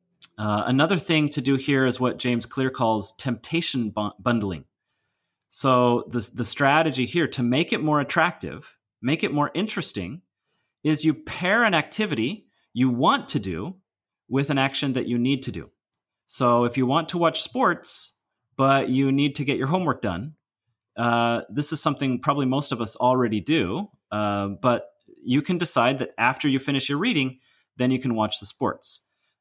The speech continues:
Uh, but that's, the whole idea here is to make it enjoyable. You can say, "Every time I go on a run,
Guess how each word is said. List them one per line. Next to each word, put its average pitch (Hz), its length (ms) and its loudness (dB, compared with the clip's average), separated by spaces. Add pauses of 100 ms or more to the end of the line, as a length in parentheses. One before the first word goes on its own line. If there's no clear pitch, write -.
(120)
Uh, 101 240 -4
but 127 180 -4
that's, 190 280 0
the 139 120 2
whole 196 480 0 (200)
idea 160 400 2
here 107 460 0
is 120 420 2
to - 160 -2
make 131 280 2
it - 300 0
enjoyable. 120 640 2 (240)
You 101 140 -8
can 110 160 -4
say, 117 320 0
"Every 180 340 2
time 101 440 -2 (100)
I 110 280 0
go 113 180 -2
on 104 120 0
a 101 80 -2
run, 185 420 0